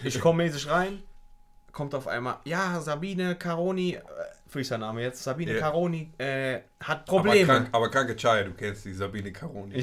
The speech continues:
Speaker 1: <laughs> Ja, Digga, du
Speaker 2: <laughs> Kranke
Speaker 1: Chaya.
Speaker 2: Chaya.
Speaker 1: Ich sag, was geht jetzt? Auf einmal hat auch Probleme. Ich denk mir so, ja, okay, hat irgendwas Schlimmes. Irgendwas, ja, wegen Corona muss die jetzt mit ihrem Hund Gassi gehen, aber muss irgendwie Maske tragen, aber weil diese Hunde mit sich miteinander spielen oder sowas,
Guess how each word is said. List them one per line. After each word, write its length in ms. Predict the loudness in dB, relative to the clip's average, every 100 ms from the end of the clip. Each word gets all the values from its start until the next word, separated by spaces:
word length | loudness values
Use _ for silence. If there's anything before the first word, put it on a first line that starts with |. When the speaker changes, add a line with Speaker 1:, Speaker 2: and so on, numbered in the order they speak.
| -2
Speaker 1:
<laughs> 60 | 0
Ja, 60 | 0
Digga, 240 | 0 -2
du 100 | 2
Speaker 2:
<laughs> 20 |
Kranke 140 | 2 2
Speaker 1:
Chaya. 340 | 2 2 2 -2
Speaker 2:
Chaya. 220 | -4 -4 -6 -16 -14 -12 -10
Speaker 1:
Ich 80 | -2
sag, 140 | -2 -2
was 200 | -4 -6
geht 160 | -4 -2
jetzt? 160 | -2 -2
Auf 100 | -2
einmal 220 | -2 -4 -8
hat 200 | -8 0
auch 140 | 0 0
Probleme. 580 | -4 -2 0 0 -4 -8 -18 -20
Ich 60 | -16
denk 180 | -12 -10
mir 100 | -10
so, 100 | -6
ja, 220 | -2 0
okay, 240 | -2 -6
hat 140 | -8 -8
irgendwas 260 | -8 -10
Schlimmes. 420 | -6 -6 -6 -8 -12 -14 -12 -14 -20 _
Irgendwas, 560 | -4 -4 -2 -2 -4 -10 _ -8
ja, 300 | -2 -2 -2
wegen 220 | -2 -2
Corona 420 | -4 -4 -4 -4
muss 200 | -2 -4
die 80 | -6
jetzt 180 | -8 -6
mit 160 | -10 -8
ihrem 240 | -8 -6
Hund 280 | -4 -6 -4
Gassi 300 | -4 -4 -4
gehen, 280 | -4 -4 -4 -10 _ _ -4
aber 200 | -2 0
muss 220 | -2 -6
irgendwie 460 | -6 -4 -4 -6 -10 -20 -20 -20 -20 -20 -20 -20 -20 -20 -4
Maske 340 | 0 0 0
tragen, 300 | -4 -4 -2
aber 180 | 2 4
weil 120 | 4
diese 200 | 2 0
Hunde 240 | 2 4 2
mit 140 | 0
sich 100 | -6
miteinander 400 | -6 -4 -2 -2
spielen 380 | -4 -2 0 2
oder 180 | 0 -2
sowas, 440 | 0 -2 -2 -8